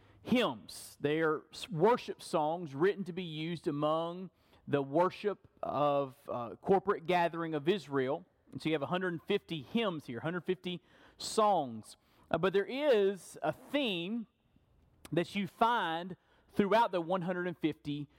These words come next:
chapters. And I think Doctor Easley hits it well when he writes,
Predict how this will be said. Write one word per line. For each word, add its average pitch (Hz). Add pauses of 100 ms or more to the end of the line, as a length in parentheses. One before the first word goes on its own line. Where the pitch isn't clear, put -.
(520)
chapters. 160
And 175
I 185
think 180
Doctor 202
Easley 180
hits 185
it 151
well 185
when 175
he 160
writes, 151